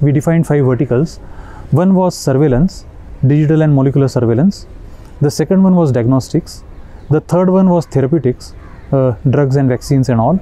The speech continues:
The fourth one was devices. And the fifth was supply chain, uh,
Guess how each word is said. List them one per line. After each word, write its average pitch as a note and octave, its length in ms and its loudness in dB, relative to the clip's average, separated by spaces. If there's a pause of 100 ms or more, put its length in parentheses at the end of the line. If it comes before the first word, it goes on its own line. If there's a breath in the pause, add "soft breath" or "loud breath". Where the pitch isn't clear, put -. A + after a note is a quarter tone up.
(520 loud breath)
The D3 120 2
fourth G3 320 0
one G3 140 4
was E3+ 180 4
devices. C3+ 720 0 (460 loud breath)
And D3 120 2
the D#3 80 2
fifth - 340 -4
was F#3+ 220 2
supply D#3 300 0
chain, C3+ 380 2 (160)
uh, B2 260 2